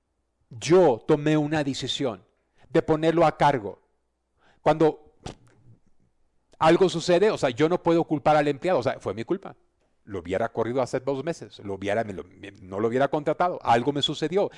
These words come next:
algo no hice caso. Es, hoy en día tenemos que tomar responsabilidad por la circunstancia que hoy estamos viviendo. Responsabilidad te convierte en una persona enfocada. Responsabilidad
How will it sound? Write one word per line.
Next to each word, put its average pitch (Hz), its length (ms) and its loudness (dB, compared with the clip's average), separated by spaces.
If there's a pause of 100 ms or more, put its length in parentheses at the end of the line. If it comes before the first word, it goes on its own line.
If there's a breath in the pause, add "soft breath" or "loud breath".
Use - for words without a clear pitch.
(120 loud breath)
algo 143 320 2
no 156 100 -2
hice 160 220 -4
caso. 190 400 -2 (420 loud breath)
Es, - 220 -2
hoy 208 240 4
en 214 80 -2
día 190 200 2
tenemos 165 360 -4
que 175 80 -2
tomar 170 360 0
responsabilidad 143 1400 2 (180 loud breath)
por 151 120 0
la 156 100 4
circunstancia 160 1000 -2
que 151 280 -4
hoy 170 360 6
estamos 156 680 0
viviendo. 175 640 -2 (460)
Responsabilidad 185 1500 4 (240 loud breath)
te 175 140 4
convierte 175 880 2
en 170 80 4
una 208 260 2
persona 196 500 0
enfocada. 156 880 -2 (220 loud breath)
Responsabilidad 175 1400 2